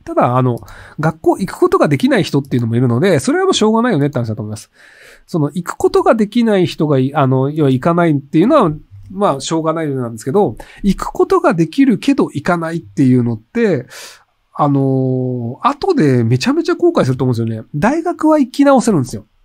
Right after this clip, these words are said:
でも、その、中学、高校って、あの、理論上行き直せるんですけど、もうあの、いや、例えばそ-、その四十歳になって、「中学生です」って言っても、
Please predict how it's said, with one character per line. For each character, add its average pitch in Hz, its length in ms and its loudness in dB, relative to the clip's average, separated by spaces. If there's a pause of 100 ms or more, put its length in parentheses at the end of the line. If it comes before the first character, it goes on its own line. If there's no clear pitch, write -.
(400)
で 247 80 -2
も、 160 200 0
そ 147 120 -4
の、 131 240 -4 (120)
中 359 360 0
学、 185 160 -2
高 139 320 -2
校 131 160 -4
っ 123 80 -6
て、 131 460 -2 (320)
あ 143 160 -4
の、 139 200 -4
理 196 200 4
論 339 240 2
上 339 200 0
行 269 80 2
き 277 80 4
直 320 140 2
せ 302 100 -2
る 254 100 0
ん 165 40 -2
で 143 60 -4
す - 80 -8
け 123 80 -2
ど、 135 420 0
も 208 320 0
う - 40 0
あ 135 40 0
の、 127 360 -2 (120)
い 208 60 0
や、 131 280 -2
例 240 120 -2
え - 20 -2
ば 180 80 -4
そ-、 143 160 -4
そ 143 120 -2
の 131 40 0
四 262 240 -2
十 349 120 0
歳 196 200 -4
に 131 60 -4
な 120 80 -4
っ - 20 -10
て、 139 360 0 (260)
「中 285 180 2
学 311 180 -4
生 277 140 -6
で 233 140 -6
す」 - 100 -12
っ - 20 -20
て - 40 -
言 165 80 -6
っ - 20 -14
て - 80 -6
も、 160 300 -2